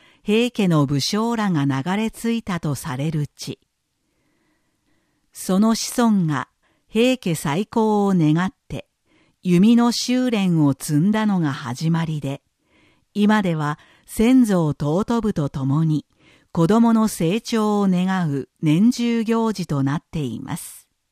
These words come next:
当日は、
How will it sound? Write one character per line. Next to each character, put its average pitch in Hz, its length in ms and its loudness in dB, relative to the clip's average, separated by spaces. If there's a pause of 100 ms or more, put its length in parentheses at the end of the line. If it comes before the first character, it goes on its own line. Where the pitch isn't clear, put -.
(1800)
当 185 280 -2
日 208 380 -8
は、 170 280 -4